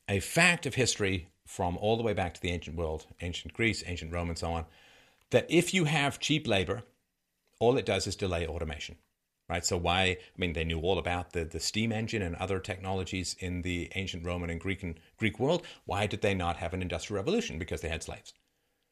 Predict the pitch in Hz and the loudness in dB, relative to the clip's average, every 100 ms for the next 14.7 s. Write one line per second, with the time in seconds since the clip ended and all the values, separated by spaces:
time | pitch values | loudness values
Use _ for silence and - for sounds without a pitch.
0 | _ _ _ _ _ _ _ _ - 135 | _ _ _ _ _ _ _ _ 4 6
1 | 127 123 117 - - 123 117 - 123 107 | 6 6 4 0 -6 2 2 4 4 4
2 | - 107 - 107 - 85 - - 302 277 | 2 2 2 -2 -4 -8 -8 -2 0 -2
3 | - - _ _ _ _ _ _ _ _ | -6 -18 _ _ _ _ _ _ _ _
4 | _ _ _ _ _ _ _ 117 120 107 | _ _ _ _ _ _ _ 2 4 4
5 | 98 87 78 - 98 87 85 - - - | 4 0 0 -4 -2 0 -2 -4 -8 -4
6 | 85 85 - 69 92 82 85 147 131 107 | -2 -2 -4 0 0 2 2 2 2 0
7 | 104 104 98 - 151 175 165 - _ _ | -2 0 -2 -2 -2 -2 -2 -8 _ _
8 | _ _ _ _ _ _ _ _ _ _ | _ _ _ _ _ _ _ _ _ _
9 | _ 120 117 - 104 92 90 82 - 85 | _ 0 0 0 2 2 2 0 -2 -2
10 | 82 78 - 85 160 220 220 180 - 139 | 0 -2 -4 0 2 2 4 2 2 -2
11 | - 127 117 110 101 - - _ _ - | 0 -2 2 2 2 -2 -12 _ _ -2
12 | 92 90 90 87 - - 87 78 78 - | 0 0 0 -2 -4 -2 -2 0 -2 -2
13 | 127 - 101 98 95 101 135 120 113 113 | 0 2 2 2 2 4 4 2 -2 -2
14 | 107 98 - 101 87 90 117 | 0 0 0 -2 0 2 0